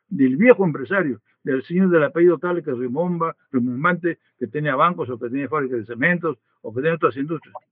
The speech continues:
No, pues, ahora el gerente general o el presidente del directorio no son ni dueños ni son puestos, muchas veces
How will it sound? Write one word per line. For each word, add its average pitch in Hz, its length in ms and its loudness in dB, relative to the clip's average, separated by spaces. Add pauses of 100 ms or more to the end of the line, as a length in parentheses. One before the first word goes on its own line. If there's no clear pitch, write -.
No, 349 180 -4
pues, - 220 -14 (500)
ahora 226 360 6 (800)
el 143 180 0
gerente 196 380 6
general 175 440 0
o 135 100 -4
el 131 100 -2
presidente 160 420 0
del 151 80 -4
directorio 139 500 -2
no 226 140 -2
son 240 220 2
ni 190 80 2
dueños 208 340 -2
ni 151 120 -4
son 196 200 -8
puestos, 170 280 -6
muchas 180 340 -4
veces 180 240 -4